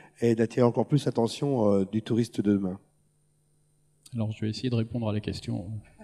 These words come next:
Speaker 2: <laughs>
Speaker 1: Si on a un
Speaker 2: Euh,
Speaker 1: parmi vous tous, c'est
Speaker 2: euh,
Speaker 1: gentil,
Speaker 2: oui.
Speaker 1: hein.
Speaker 2: Euh, bon, on,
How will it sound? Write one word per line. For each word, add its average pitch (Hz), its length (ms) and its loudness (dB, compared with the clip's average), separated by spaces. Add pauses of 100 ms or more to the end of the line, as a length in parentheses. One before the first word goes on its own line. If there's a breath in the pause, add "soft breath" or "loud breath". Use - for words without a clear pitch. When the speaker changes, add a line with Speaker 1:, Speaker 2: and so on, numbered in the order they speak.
Speaker 2:
<laughs> - 0 - (1500 loud breath)
Speaker 1:
Si - 40 0
on 139 240 10
a 135 120 8
un 151 60 6
Speaker 2:
Euh, 139 40 6
Speaker 1:
parmi 127 300 4
vous 120 140 4
tous, 165 140 10
c'est 127 180 4
Speaker 2:
euh, - 20 6
Speaker 1:
gentil, 117 260 6
Speaker 2:
oui. 101 80 4
Speaker 1:
hein. 104 80 -2 (640 loud breath)
Speaker 2:
Euh, 147 40 -14 (680)
bon, 123 300 -2
on, - 80 -10